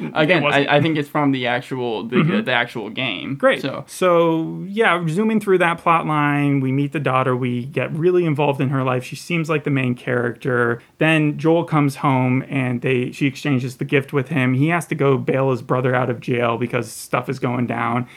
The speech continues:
Speaker 1: She wakes up at two A M, there's explosions. She
Speaker 2: And
Speaker 1: sees
Speaker 2: this is when the game, this is when it just takes completely from the game.
Speaker 1: Yeah, sh-, we see Marcy, the dog, the next door neighbor dog, the sheep dog, the really smart dog,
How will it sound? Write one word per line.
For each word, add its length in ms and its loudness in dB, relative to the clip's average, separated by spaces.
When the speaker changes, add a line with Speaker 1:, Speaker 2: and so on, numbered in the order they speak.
Speaker 1:
She 160 -2
wakes 220 2
up 120 0
at 80 -4
two 180 0
A 40 2
M, 200 0
there's 140 -2
explosions. 720 0
She 80 -4
Speaker 2:
And 100 4
Speaker 1:
sees 80 6
Speaker 2:
this 180 4
is 140 -2
when 180 0
the 60 0
game, 420 -2
this 180 0
is 100 -2
when 200 2
it 80 -2
just 220 -8
takes 280 -4
completely 480 -4
from 200 -8
the 80 -10
game. 280 -12
Speaker 1:
Yeah, 320 0
sh-, 120 -14
we 120 -2
see 140 -4
Marcy, 560 0
the 100 -2
dog, 340 0
the 80 -4
next 280 -4
door 140 -2
neighbor 280 0
dog, 280 -2
the 60 -10
sheep 240 -8
dog, 240 -2
the 60 -6
really 220 4
smart 320 0
dog, 380 0